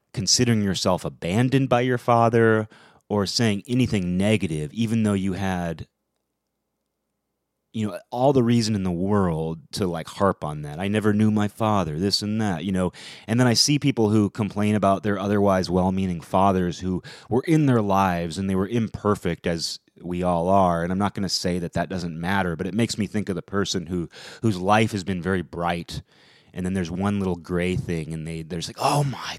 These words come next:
God! Oh my God! I'm sick! Did you hear I'm sick today?" You know, like, "Did you hear my parents bought me a,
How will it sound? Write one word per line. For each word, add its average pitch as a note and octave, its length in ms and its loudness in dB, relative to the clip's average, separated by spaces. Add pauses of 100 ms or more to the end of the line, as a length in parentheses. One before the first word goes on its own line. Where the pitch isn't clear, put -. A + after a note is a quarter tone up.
(120)
God! B2 800 0 (1040)
Oh D#3+ 360 4
my B2 380 -6 (120)
God! - 1080 -2 (1040)
I'm D3 160 -2
sick! - 880 2 (360)
Did C3+ 120 -2
you D3 60 2
hear D#3+ 180 8
I'm C#3+ 140 2
sick - 400 2
today?" E3 460 6 (1160)
You A2 80 -2
know, G#2+ 320 -2
like, F#2+ 320 -8
"Did C3 140 -6
you D3 80 -2
hear D#3+ 160 4
my - 160 2
parents C#3 480 0
bought G#2+ 260 -2
me B2 200 0
a, A2 220 -4